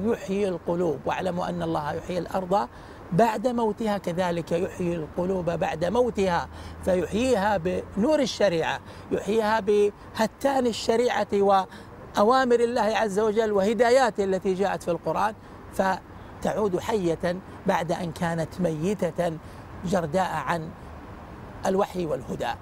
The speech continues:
إن الله عز وجل قال في هذه الآية، في هذا المثل الذي يسميه العلماء المثل النا-، المائي، ما يبين حال المنافقين وما هم فيه من تردد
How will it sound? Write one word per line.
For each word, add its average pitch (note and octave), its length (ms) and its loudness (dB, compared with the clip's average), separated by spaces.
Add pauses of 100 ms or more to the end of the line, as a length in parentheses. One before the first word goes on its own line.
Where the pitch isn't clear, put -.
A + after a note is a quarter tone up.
(320)
إن G3+ 380 2 (760)
الله F#3 280 4
عز E3 360 -2
وجل D3 420 -2 (720)
قال G#3 340 4
في G3+ 140 -2
هذه F#3+ 320 -2
الآية، F3 460 0 (760)
في E3+ 180 0
هذا G3 180 4
المثل G3 300 0
الذي F3+ 300 0
يسميه E3+ 320 0
العلماء E3+ 400 0
المثل E3 360 0
النا-، E3+ 500 -2
المائي، E3+ 640 -2 (320)
ما G3 160 2
يبين A3+ 560 2
حال B3+ 480 -2
المنافقين F3+ 840 -2 (420)
وما F3+ 160 2
هم G3 140 2
فيه A#3+ 160 0
من A3+ 160 0
تردد F3 500 0